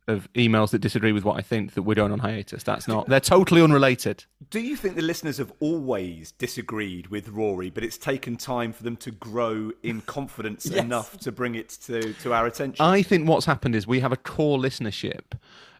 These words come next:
Speaker 1: who are right-minded individuals and have slowly over the years been worn down by the, the relentless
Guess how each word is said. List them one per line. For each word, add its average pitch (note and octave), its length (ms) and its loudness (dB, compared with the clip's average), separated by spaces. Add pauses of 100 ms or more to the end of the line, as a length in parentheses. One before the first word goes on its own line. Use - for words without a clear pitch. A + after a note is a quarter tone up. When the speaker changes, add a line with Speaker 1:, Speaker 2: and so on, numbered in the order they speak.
(120)
Speaker 1:
who A#2 280 6 (200)
are A#2 220 6
right-minded A2+ 600 2
individuals G#2 640 -2
and A2 160 0
have A2 340 0
slowly A#2 400 4
over A2 160 4
the G#2 100 -2
years G#2+ 400 0
been G#2+ 320 -2
worn A2 300 0
down G#2 300 -2
by G#2+ 200 0
the, G2+ 300 -6
the A2 160 -2
relentless A2 1040 0